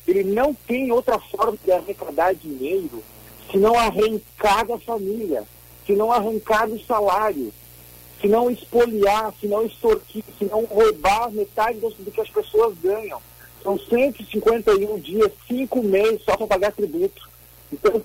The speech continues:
pra cada benefício, pra cada privilégio, pra cada regalia, é um remédio a menos. É alguém que morre na fila do hospital, é um material escolar que falta. Então, olha só, eu sozinho economizei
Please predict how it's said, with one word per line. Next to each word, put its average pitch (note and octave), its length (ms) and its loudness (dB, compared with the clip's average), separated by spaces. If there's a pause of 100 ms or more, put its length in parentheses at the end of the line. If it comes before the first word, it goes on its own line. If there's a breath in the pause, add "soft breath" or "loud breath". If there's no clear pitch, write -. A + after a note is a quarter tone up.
(100)
pra - 120 -4 (140)
cada A#3+ 540 2
benefício, G#3 1160 -4 (200 loud breath)
pra F3+ 120 2
cada A#3 260 0
privilégio, F3+ 840 0
pra A3+ 140 -4
cada A3+ 240 -4
regalia, F3+ 840 0 (360)
é E3+ 80 0
um A3 80 2
remédio G3+ 600 0
a F#3+ 40 -6
menos. F3 360 -10 (880)
É F3 120 6
alguém G#3 240 2
que B3 120 -4
morre G#3 360 2
na A3 100 -4
fila G#3+ 240 0
do G3+ 100 0
hospital, G3 580 0
é F3+ 40 -6
um F3+ 60 -6
material G3 480 0
escolar F#3+ 420 -2
que G#3 140 -12 (120)
falta. F#3 640 0 (720)
Então, G#3 240 2
olha A#3+ 220 2
só, B3 320 0
eu B3 200 -2
sozinho A3+ 380 -8
economizei G3 560 -4